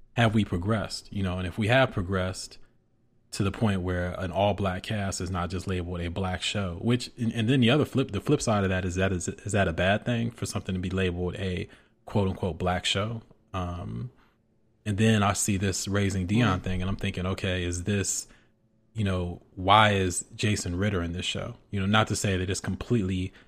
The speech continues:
Speaker 1: out of the realm of possibility that Michael B. Jordan's character, his best friend, would be a white dude. That's not completely out of
Speaker 2: Mm-hmm.
Speaker 1: the realm of possibility.
Speaker 2: Mm-hmm.
Speaker 1: But it does seem like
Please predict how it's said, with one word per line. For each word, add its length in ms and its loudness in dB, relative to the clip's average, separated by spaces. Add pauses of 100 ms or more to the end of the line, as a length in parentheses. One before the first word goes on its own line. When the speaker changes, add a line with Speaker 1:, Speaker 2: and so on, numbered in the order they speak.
(120)
Speaker 1:
out 160 2
of 80 2
the 60 0
realm 240 2
of 80 -2
possibility 720 0
that 140 -6
Michael 260 -2
B. 140 -2
Jordan's 320 -2
character, 420 -4
his 160 -6
best 260 -4
friend, 240 -4
would 120 -8
be 100 -6
a 60 -6
white 240 0
dude. 260 -6
That's 220 -4
not 140 -2
completely 420 -4
out 60 -2
of 120 -2
Speaker 2:
Mm-hmm. 60 -6
Speaker 1:
the 40 -4
realm 140 -6
of 60 -8
possibility. 720 -6 (240)
Speaker 2:
Mm-hmm. 300 -6
Speaker 1:
But 320 2 (440)
it 160 -2
does 280 4
seem 300 2
like 320 -4